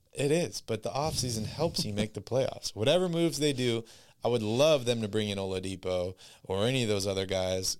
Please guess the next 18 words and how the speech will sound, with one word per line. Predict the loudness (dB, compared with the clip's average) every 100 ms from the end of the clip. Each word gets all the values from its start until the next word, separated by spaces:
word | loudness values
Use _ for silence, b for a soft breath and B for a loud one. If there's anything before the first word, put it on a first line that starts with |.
| -4
Collins, | 0 2 2 0 -2 -2
I | -2
would | -4
love | -2 0 2
it. | 0
I | -2 -4
do | -2 -2
think | -2 -6
the | -6
Collins | -4 -2 -2 -4
thing | -6 -6
will | -2 0 0
end | 0 -2
up | -2 -2
happening. | -4 -4 -4 -8 -10 -14 b b b b
Um, | -4 -2 -2 -4 -8 -12 -16 -20 _ -12
but | -6
yeah, | 0 0